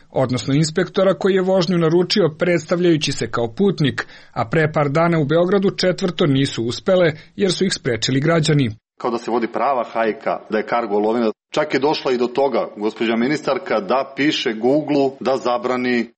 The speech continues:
Speaker 2: i izbriše mobilnu aplikaciju Cargo sa Google Store-a.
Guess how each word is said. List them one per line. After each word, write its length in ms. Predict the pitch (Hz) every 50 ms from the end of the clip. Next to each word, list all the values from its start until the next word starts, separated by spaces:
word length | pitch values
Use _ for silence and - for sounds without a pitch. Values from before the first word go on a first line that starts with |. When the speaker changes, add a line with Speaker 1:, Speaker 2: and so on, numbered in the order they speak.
| _ -
Speaker 2:
i 80 | 135 131 131
izbriše 440 | 123 123 117 120 120 113 - - 117
mobilnu 340 | 117 117 113 117 117 110 107
aplikaciju 540 | 104 110 104 - - 113 110 - - 101 92 -
Cargo 380 | 113 107 107 104 90 104 110 101
sa 200 | - - - 95
Google 320 | 92 101 101 95 98 92
Store-a. 360 | - - - 90 82 - -